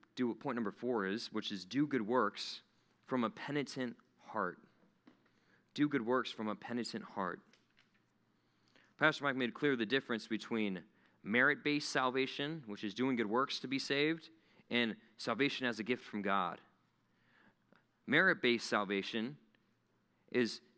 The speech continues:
doing good things, and guess what? You can look back and say, "Oh, look how great I was." You can boast because you're like, "I, I did better things than other people, and that earned me favor with God." Well, guess what?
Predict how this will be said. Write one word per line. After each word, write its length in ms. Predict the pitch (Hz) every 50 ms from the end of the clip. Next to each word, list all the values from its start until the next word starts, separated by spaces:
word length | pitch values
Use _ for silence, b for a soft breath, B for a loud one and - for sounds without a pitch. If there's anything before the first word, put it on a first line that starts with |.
| _ _ _ -
doing 220 | 156 175 185 175
good 200 | 147 147 127 -
things, 420 | 156 170 165 139 127 139 139 -
and 160 | 135 123 123 117
guess 200 | 147 151 - 151
what? 180 | 151 135 120
You 100 | 127 139
can 160 | - 151 127
look 180 | 120 135 135 -
back 220 | - 143 147 139
and 100 | 123 107
say, 280 | - - 123 117 117 113
"Oh, 160 | 110 135 143
look 200 | 123 117 127 -
how 120 | 135 120 104
great 260 | 95 104 107 113 110
I 140 | 104 113 131
was." 480 | 127 95 87 90 95 - - - - - _ _ _ b b b b b b b b _
You 100 | - 131
can 240 | - 160 123 95 B B B B
boast 540 | 98 90 135 165 196 208 160 - - - -
because 280 | 139 127 139 127 113
you're 140 | 117 117 117
like, 180 | 113 110 107 -
"I, 180 | - 120 151 -
I 180 | 131 120 160 175
did 300 | 123 131 135 117 104 98 - _ _
better 220 | - 123 131 143
things 240 | 139 - 151 151 127
than 100 | 131 131
other 180 | 151 185 190 143
people, 400 | - 120 104 - 92 87 82 - b b b b b
and 100 | - 151
that 140 | 165 151 139 -
earned 300 | 131 139 147 151 143 123
me 300 | 139 147 147 151 147 B B B -
favor 240 | - 143 143 139 147
with 140 | 151 139 -
God." 200 | 165 165 165 127
Well, 120 | 113 113
guess 200 | 127 147 143 -
what? 260 | 170 175 147 - -